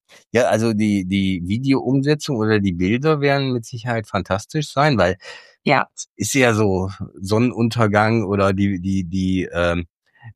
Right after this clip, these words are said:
Speaker 1: das Meer oder die Wellen, die dann zerbrechen. Ich meine, ist natürlich schon al-, allein so ein tolles Bild,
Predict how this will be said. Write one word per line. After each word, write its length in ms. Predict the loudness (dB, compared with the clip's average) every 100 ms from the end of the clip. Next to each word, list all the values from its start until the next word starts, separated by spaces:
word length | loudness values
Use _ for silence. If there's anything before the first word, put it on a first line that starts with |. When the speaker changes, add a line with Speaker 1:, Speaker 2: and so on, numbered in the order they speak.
| _
Speaker 1:
das 200 | -6 -2
Meer 440 | 2 4 4 4
oder 160 | 4 2
die 180 | 0 0
Wellen, 340 | 2 2 2
die 80 | 2
dann 200 | 0 0
zerbrechen. 640 | -2 -6 -6 -10 -6 -4 -4
Ich 160 | -4
meine, 180 | -4 -4
ist 220 | -6 -4
natürlich 380 | -4 -4 -6 -6
schon 260 | -2 -4 -4 _
al-, 220 | -8 -8 -4
allein 340 | 0 2 2
so 280 | 2 2 0 _ _ -16 -4
ein 120 | -2
tolles 380 | 0 2 0 0
Bild, 440 | 4 6 6 2